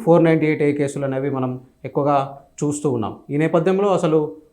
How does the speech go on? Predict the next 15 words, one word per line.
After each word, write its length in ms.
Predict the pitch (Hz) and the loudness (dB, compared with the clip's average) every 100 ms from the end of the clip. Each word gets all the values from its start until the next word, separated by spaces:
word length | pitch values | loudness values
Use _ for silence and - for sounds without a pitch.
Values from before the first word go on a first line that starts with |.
| _ | _
ఒకసారి 600 | 143 165 175 180 185 165 | -6 2 4 4 2 2
తప్పుడు 500 | 147 - 185 202 196 - | -2 2 4 4 0 -2
ఫోర్ 200 | 156 160 | 2 4
నైంటీ 220 | 160 156 | 2 2
ఎయిట్ 180 | 156 156 | 0 2
ఏ 240 | 151 147 | 2 0
కేసు 240 | 147 139 - | -4 -6 -4
పెట్టినప్పుడు 640 | 143 143 131 139 196 226 - _ _ - | -4 -2 -2 0 -2 -4 -12 _ _ -2
వాటిని 260 | 143 156 147 | 0 2 0
ఎట్లా 340 | 143 165 160 | 2 2 2
క్వాష్ 520 | 160 - 135 147 - | -2 0 0 0 0
చేయించుకోవాలి, 520 | 147 139 - 120 135 | -2 -2 -2 0 2
లేదంటే 560 | 185 156 160 175 180 - - _ _ | 2 2 2 0 0 -8 -20 _ _
నిజంగానే 440 | 143 180 190 185 185 | 0 4 4 4 2
భార్య 560 | 131 143 170 185 180 | 4 6 6 4 2